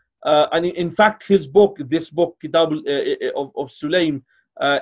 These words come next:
it's, it, it was actually written even before Al-Bukhari and Al-Kafiya. It's a, it's a book which is cited,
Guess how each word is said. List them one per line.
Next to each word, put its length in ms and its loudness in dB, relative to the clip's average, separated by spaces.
it's, 320 -4
it, 180 -2
it 100 2
was 140 -2
actually 380 -4
written 340 -6
even 260 2
before 520 4
Al-Bukhari 760 4
and 100 -4
Al-Kafiya. 560 0
It's 220 -10
a, 160 -2
it's 220 -6
a 60 0
book 260 2
which 160 -10
is 120 -14
cited, 480 -2